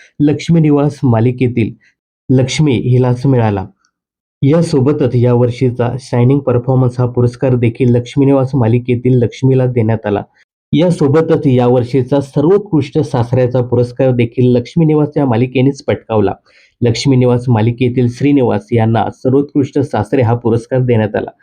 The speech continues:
तर सर्वोत्कृष्ट जावई हा पुरस्कार देखील लक्ष्मी निवास मालिकेनेच पटकावला. सिद्धूला सर्वोत्कृष्ट जावयाचा पुरस्कार देण्यात आला.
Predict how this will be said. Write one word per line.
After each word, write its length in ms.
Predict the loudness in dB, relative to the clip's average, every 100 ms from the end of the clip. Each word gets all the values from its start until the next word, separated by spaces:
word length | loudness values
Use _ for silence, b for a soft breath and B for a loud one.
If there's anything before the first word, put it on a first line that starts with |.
| b b -2
तर 120 | -2
सर्वोत्कृष्ट 760 | 0 -2 0 -2 0 -2 0
जावई 480 | -2 0 0 2 0 -2
हा 120 | -6 -6 -2
पुरस्कार 420 | 0 0 -2 -2
देखील 420 | 0 -2 0 2 2
लक्ष्मी 340 | -2 -4 0
निवास 300 | 2 2 0
मालिकेनेच 600 | 0 0 0 0 0 0
पटकावला. 500 | -2 -6 -2 -2 -2 -4 _ B B B
सिद्धूला 500 | -4 0 2 0 -2
सर्वोत्कृष्ट 600 | -2 -2 0 -2 -2 0
जावयाचा 520 | 0 0 0 0 -2
पुरस्कार 500 | -2 -2 -4 -2 -2
देण्यात 340 | 0 0 0
आला. 180 | -2 -4